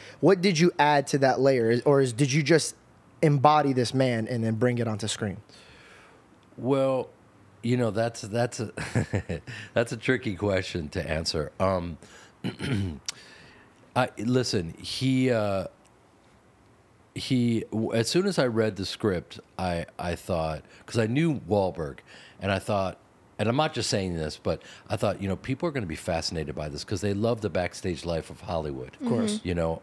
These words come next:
Speaker 2: um, so, and H B O already had Sopranos and Sex and the City, so,
Speaker 3: Mm.
Speaker 2: you know, we were in great company. And so I just thought if, and this character had one scene.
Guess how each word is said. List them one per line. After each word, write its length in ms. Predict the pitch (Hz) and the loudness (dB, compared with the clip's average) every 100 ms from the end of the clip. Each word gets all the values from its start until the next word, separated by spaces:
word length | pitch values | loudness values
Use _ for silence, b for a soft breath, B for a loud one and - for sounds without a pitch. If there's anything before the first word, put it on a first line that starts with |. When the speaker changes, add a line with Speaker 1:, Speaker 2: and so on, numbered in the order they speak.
| 92 | -2
Speaker 2:
um, 300 | 87 82 76 B B - | -2 -4 -10 B B -8
so, 360 | - 101 98 - | -4 -2 -4 -4
and 320 | 101 95 92 - | -2 -2 -4 -4
H 220 | 107 - | -4 -2
B 120 | 110 | 0
O 40 | 95 | 0
already 220 | 90 85 | 0 -2
had 260 | 92 85 | -2 -4
Sopranos 760 | - - - 110 104 104 98 85 | -6 -12 -6 -4 -2 -2 -4 -6
and 100 | 80 | -6
Sex 300 | - 87 - | -6 -6 -6
and 80 | 80 | -8
the 60 | |
City, 380 | - 110 98 98 | -4 -4 -2 -2
so, 360 | 87 104 78 73 B B | -2 -6 -6 -8 B B
Speaker 3:
Mm. 180 | 220 208 147 | -8 -6 -2
Speaker 2:
you 60 | |
know, 120 | 98 95 | -2 -2
we 180 | 95 95 | -2 -4
were 100 | 90 | -4
in 60 | |
great 220 | 78 98 87 | -2 -4 -2
company. 420 | 139 143 101 85 | -2 -2 -4 -6
And 100 | 82 | -6
so 140 | - | -4
I 60 | 98 | -4
just 220 | 104 117 | -4 -6
thought 220 | 120 98 - | -4 -4 -6
if, 280 | 107 98 - b b b b b - | -6 -6 -10 b b b b b -4
and 160 | 107 | -2
this 140 | 127 143 | -2 -4
character 400 | - 151 160 120 | 0 0 0 -2
had 120 | 104 | -2
one 260 | 98 107 101 | -2 -2 -2
scene. 360 | - 107 76 | -4 -4 -4